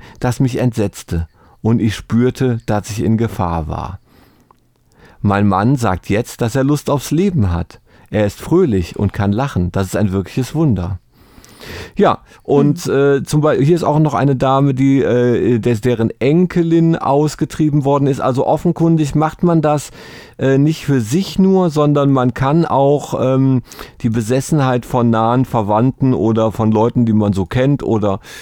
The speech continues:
Speaker 1: wenn man irgendwen, Hauptsache man hat Kontaktdaten von irgendwem und bezahlt's, dann, äh, macht sie eine Fernaustreibung.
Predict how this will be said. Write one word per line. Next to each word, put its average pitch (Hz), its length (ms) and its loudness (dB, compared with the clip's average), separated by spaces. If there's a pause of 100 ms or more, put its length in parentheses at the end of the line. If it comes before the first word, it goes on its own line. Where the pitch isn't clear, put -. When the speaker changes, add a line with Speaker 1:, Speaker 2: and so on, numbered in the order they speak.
(300)
Speaker 1:
wenn 113 140 0
man 113 160 -2
irgendwen, 107 1120 0 (320)
Hauptsache 165 480 0
man 151 120 2
hat 143 160 -2
Kontaktdaten 139 720 0
von 131 180 0
irgendwem 120 360 2
und 117 100 0
bezahlt's, 92 680 -4 (360)
dann, 117 340 0
äh, 113 220 -2
macht 117 400 -2
sie 117 180 -4
eine 101 280 -2
Fernaustreibung. - 1040 -8